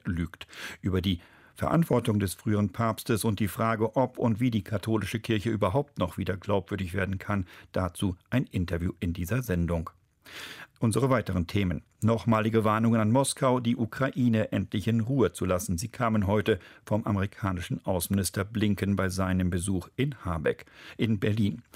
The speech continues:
Um Diplomatie ging es auch in München. Robert Habeck, der als Bundeswirtschaftsminister den Ausbau der Erneuerbaren voranbringen muss, traf Markus Söder, beim Ausbau der Windenergie bislang einer der größten Bremser im Land.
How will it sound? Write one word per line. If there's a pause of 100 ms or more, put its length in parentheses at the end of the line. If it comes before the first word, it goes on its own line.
(240)
Um
Diplomatie
ging
es
auch
in
München. (220)
Robert
Habeck,
der
als
Bundeswirtschaftsminister
den
Ausbau
der
Erneuerbaren
voranbringen
muss, (200)
traf
Markus
Söder, (200)
beim
Ausbau
der
Windenergie (100)
bislang
einer
der
größten
Bremser
im
Land.